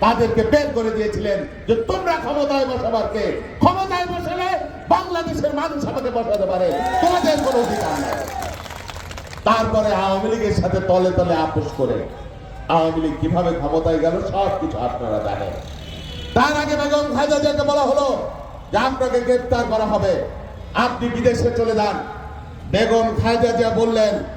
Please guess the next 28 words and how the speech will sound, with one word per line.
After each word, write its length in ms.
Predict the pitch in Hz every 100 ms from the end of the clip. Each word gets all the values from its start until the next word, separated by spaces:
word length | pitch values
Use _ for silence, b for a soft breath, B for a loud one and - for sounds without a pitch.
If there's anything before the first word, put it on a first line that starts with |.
| - - -
"আমি 300 | - 233 262
বিদেশে 540 | - 247 262 247 254 240
যাব 280 | 240 240
কি 160 | 240 240
যাব 280 | 233 226 233
না, 460 | 233 214 - - - -
সেটা 200 | 247 247
আমার 400 | 277 311 339 320
ব্যাপার, 420 | 311 294 302 269 208 - - - - - - - -
তোমরা 340 | 359 370 349 339
আমাকে 400 | 320 311 330 302
বিদেশে 400 | 302 311 285 302
পাঠাবার 420 | 294 285 277 285 285
কে?" 440 | 320 285 254 - - - - - - - - - - - - -
তিনি 240 | - 233 233 - - - - 208
সামরিক, 300 | 233 240 233 233
তখন 320 | 226 247 226 - - - - -
গোয়েন্দা 440 | 240 247 240 233
সংস্থার 520 | 277 247 240 240 233
লোক 180 | 240 233 233
তাকে 180 | 226 240
বলল, 260 | 233 226 226 202 - - -
"না 80 | -
হলে 260 | 208 226 226
আপনাকে 460 | 208 - 226 220
গ্রেপ্তার 420 | 214 214 208 214 202
করা 220 | 202 -
হবে।" 340 | 208 - -